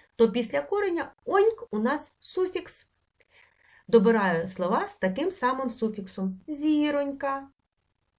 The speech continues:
Софія розібрала слово забудовою рибонька ось так. Риб корінь, оньк суфікс, а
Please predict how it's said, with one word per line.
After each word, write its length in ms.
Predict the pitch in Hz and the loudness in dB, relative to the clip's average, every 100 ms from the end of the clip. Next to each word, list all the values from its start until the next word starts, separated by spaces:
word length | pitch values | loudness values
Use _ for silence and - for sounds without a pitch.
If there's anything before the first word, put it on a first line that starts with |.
| _ - - | _ -20 -20
Софія 540 | - 208 196 214 185 | -4 -2 0 0 0
розібрала 580 | 170 165 170 165 156 147 | 0 -4 -6 -4 -4 -6
слово 380 | - 170 190 247 | -6 -2 0 0
забудовою 640 | 262 254 285 294 285 294 | -2 -4 -2 -2 0 -2
рибонька 480 | 302 269 269 254 285 | -4 -4 -6 -4 -4
ось 100 | 294 | -4
так. 340 | - 277 - _ - | -2 -4 -4 _ -12
Риб 360 | - 185 151 - | -6 -4 -6 -10
корінь, 600 | - 135 156 294 302 190 - _ _ | -12 -2 0 2 0 -2 -10 _ _
оньк 480 | 196 170 151 - - _ _ _ | 0 0 0 -6 -20 _ _ _
суфікс, 720 | - 175 185 359 359 - - _ _ _ | -10 -8 -4 -4 -4 -12 -16 _ _ _
а 220 | - 190 | 2 2